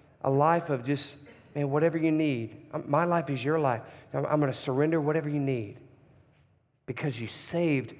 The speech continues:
my son." Our response should be the same. Therefore, in view of God's mercy, Paul says this, "Offer yourselves as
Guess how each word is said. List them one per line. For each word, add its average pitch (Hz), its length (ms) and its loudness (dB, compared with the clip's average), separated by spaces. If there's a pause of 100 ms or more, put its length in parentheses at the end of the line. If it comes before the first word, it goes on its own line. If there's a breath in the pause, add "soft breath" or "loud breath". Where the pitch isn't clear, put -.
(180)
my 110 140 -6
son." 107 540 -4 (840 soft breath)
Our 165 160 2
response 196 480 6
should 170 100 -4
be 180 100 -2
the 175 100 -6
same. 180 560 0 (480 loud breath)
Therefore, 202 480 10
in 156 140 0
view 208 300 6
of 147 220 4
God's 196 380 6
mercy, 180 600 6 (1200)
Paul 180 240 6
says 185 300 4
this, 180 400 4 (1000 soft breath)
"Offer 196 360 4
yourselves 156 840 2 (1400)
as 147 420 4